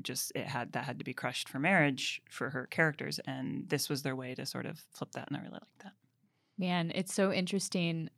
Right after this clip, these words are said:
Speaker 2: the screenplay that we've adapted in the film that we're finishing now is an adapted screenplay that was written by a woman in Bellingham in nineteen fourteen. And when you read the original script,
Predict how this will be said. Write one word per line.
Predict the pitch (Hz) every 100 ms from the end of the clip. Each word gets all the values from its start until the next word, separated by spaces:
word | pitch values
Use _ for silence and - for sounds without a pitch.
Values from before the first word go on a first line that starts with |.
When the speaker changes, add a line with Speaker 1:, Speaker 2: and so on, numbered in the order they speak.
| _
Speaker 2:
the | 196
screenplay | 175 - 165 170 180 170
that | 170 -
we've | 165 175
adapted | 175 151 123 - 151
in | - 160
the | 160
film | 160 151
that | 160
we're | 165
finishing | 160 170 160 - 156
now | 156 151 143 151
is | 185
an | 180
adapted | 175 170 156 170 160
screenplay | - 165 165 165 151
that | 151
was | 156 156
written | 151 156
by | 151 151 147 143
a | 160
woman | 160 156 147
in | 147
Bellingham | 143 151 160 151 147 -
in | - 196 180
nineteen | 175 160 170 165
fourteen. | - 165 165 - 160 143 147 170 -
And | 165 151 160
when | - 170
you | 165
read | 180 180
the | 180
original | 160 165 165 170 151
script, | - - 226 185 - -